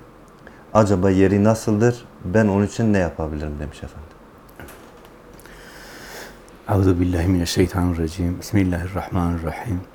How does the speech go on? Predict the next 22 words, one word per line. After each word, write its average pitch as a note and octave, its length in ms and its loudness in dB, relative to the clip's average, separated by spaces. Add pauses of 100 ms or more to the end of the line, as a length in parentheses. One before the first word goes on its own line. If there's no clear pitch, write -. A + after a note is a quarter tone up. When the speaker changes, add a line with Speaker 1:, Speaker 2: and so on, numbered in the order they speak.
(260)
Speaker 2:
Elhamdülillahi F2+ 680 0
Rabbil E2+ 280 -4
alemin. F2 600 -4
Esselatu G2 400 -4
vesselamu E2+ 380 -4
aleyke F2 340 -4
ya E2 200 -4
seyyidel F2 380 -4
evveline E2+ 560 -4
vel E2+ 200 -8
ahirin. F2 420 -10 (680)
Ve G2 160 4
ila G2 380 -6
cemil F2 320 -2
enbiyayı E2+ 560 -4
vel E2+ 120 -4
murselin. E2+ 520 -4 (160)
Ve F2 120 0
ila E2+ 340 -6
cemil F2 300 -2
evliyayı E2 640 -8
velhamdülillahi E2 760 -6